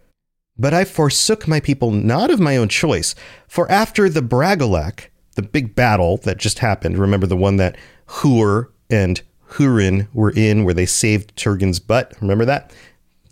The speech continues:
Yeah, after that happened, and the breaking of the siege of Angband, doubt first came into Turgon's heart that Morgoth might prove too strong.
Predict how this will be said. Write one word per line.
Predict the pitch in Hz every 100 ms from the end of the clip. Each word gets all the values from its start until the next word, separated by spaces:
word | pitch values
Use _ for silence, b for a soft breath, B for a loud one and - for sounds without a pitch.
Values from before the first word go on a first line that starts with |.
| -
Yeah, | 117 - _
after | - 113 - 170
that | 185 170
happened, | 120 107 98 92 - -
and | 110
the | 101
breaking | 101 123 190 202 196
of | 120
the | 110
siege | - 160 147
of | 123 -
Angband, | 131 143 151 101 87 76 - B B 104
doubt | 98 117 151
first | - 143 143 -
came | - 113 101
into | 98 95 92
Turgon's | - 135 131 120 107 - _
heart | _ - 151 101 - b b b b
that | 113 95
Morgoth | 92 90 117 123 117 -
might | 95 87 -
prove | 104 90 90 85 b b b _ -
too | - 107
strong. | - - 101 87 71 87